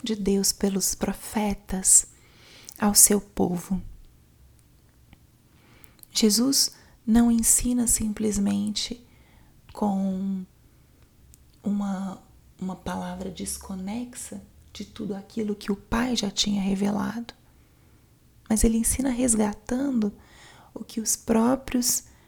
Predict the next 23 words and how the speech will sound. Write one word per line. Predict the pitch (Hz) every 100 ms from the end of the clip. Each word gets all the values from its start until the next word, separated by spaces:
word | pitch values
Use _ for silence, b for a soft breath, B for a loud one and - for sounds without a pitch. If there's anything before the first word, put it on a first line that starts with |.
| b
fariseus, | - - 208 196 190 185 208 240 254 247 226
o |
que | 208 -
os | 202
próprios | - 208 208 - 214
saduceus, | 214 196 208 - 240 247
ou |
seja, | 240 208 196
o | 196
que | -
o |
povo, | 233 - 254 339 262 214 220 - -
os, | - 214 -
o | 226 202
que, | - 214 -
o | 208
que | -
aqueles | 214 - - 311 311
que | -
estavam | 247 226 214
perguntando | 208 214 208 202 208 208
conheciam. | 208 208 208 214 - - 180 185 202 - - _ _ B B B B B B B
Jesus | 208 202 220 240 -